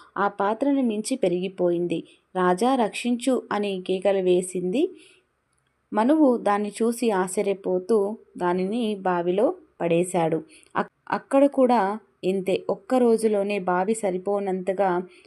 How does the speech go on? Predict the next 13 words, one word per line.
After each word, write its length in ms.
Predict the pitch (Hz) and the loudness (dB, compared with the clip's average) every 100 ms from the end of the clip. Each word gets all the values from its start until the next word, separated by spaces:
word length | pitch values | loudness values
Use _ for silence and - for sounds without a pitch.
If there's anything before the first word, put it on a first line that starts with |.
| _ | _
పెరిగింది. 520 | 185 180 170 170 160 - - - - | -2 0 0 -2 -4 -8 -16 -20 -2
తిరిగి 340 | 254 277 269 269 | 2 4 2 2
దాన్ని 340 | 214 208 208 - | 2 0 -2 0
చెరువులో 360 | 196 202 220 214 | 0 2 2 2
వేశాడు. 540 | 185 180 185 165 160 - | 0 0 -2 -2 -2 -4
అక్కడ 380 | 185 - 226 233 | -6 0 2 4
అంతే. 520 | 247 220 196 190 180 _ _ _ _ | 2 0 -2 -4 -6 _ _ _ _
అక్కడ 300 | 208 - 277 | -2 4 6
నుంచి 400 | 277 247 233 220 | 8 6 4 2
నదిలో 460 | 196 185 214 220 - | 2 6 6 6 6
ఆ 100 | 185 | 2
చేపను 440 | 185 196 185 202 208 | 2 0 0 0 2
వదిలిపెట్టాడు. 800 | 175 185 185 202 - 170 160 | 2 2 2 2 4 2 2